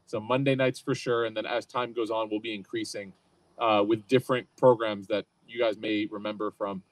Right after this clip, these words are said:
our previous space, uh, inshallah. So we will be hopefully doing more things. You'll be seeing it all being put out there on social media and in the Telegram groups,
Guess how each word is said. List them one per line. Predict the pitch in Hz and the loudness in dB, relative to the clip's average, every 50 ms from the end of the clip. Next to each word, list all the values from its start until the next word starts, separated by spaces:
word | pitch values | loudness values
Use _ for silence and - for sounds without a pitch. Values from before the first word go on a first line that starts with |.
| _ _ _ _ - | _ _ _ _ -2
our | 110 107 | -2 -2
previous | 104 - 117 107 98 104 98 - - - - _ - | -2 -2 -6 -4 -2 -2 -4 -4 -8 -16 -18 _ -18
space, | - - - 107 95 85 - - - - _ - | -12 -4 -2 -2 -2 -2 -4 -10 -20 -18 _ -6
uh, | 107 95 95 90 73 | -4 -2 -2 -2 -4
inshallah. | 95 95 - 107 95 92 90 90 90 | -4 -4 -4 -2 -2 0 -2 -2 -4
So | - - 113 107 101 - _ _ _ _ - - | -2 0 0 0 0 -2 _ _ _ _ -6 -4
we | 123 123 | -2 2
will | 117 131 147 151 | 8 10 10 10
be | 147 143 147 139 135 131 131 _ _ _ _ _ - | 10 10 8 8 8 6 0 _ _ _ _ _ 4
hopefully | - 143 135 - - 147 135 | 4 4 4 4 2 0 2
doing | 127 127 131 127 120 | 2 0 -4 -4 -2
more | 120 123 135 135 | 0 2 2 2
things. | 131 - 139 131 131 123 117 | 2 0 -4 -4 -4 -2 2
You'll | 139 156 | 2 4
be | 156 165 | 4 4
seeing | 160 - - 156 151 151 151 147 143 139 | 2 0 -2 -2 0 0 0 -2 -4 -6
it | 139 135 - | -6 -6 -2
all | 127 127 127 120 _ _ | 0 0 0 0 _ _
being | - 127 123 120 110 | -12 -12 -12 -12 -10
put | - - 127 | -2 0 0
out | 123 123 117 | 0 0 0
there | - 127 117 113 | -2 -4 -4 -4
on | 107 98 | -6 -8
social | - 113 - - 113 | -14 -20 -20 -14 -6
media | 127 135 135 135 127 123 | -4 -2 0 2 2 2
and | 123 117 113 | 0 -2 -6
in | 110 | -12
the | 104 | -14
Telegram | 98 - 120 120 120 123 127 123 120 | -8 -4 -4 -2 -2 -4 -6 -6 -6
groups, | 123 135 151 160 - - - | -4 -2 -2 -2 -4 -8 -20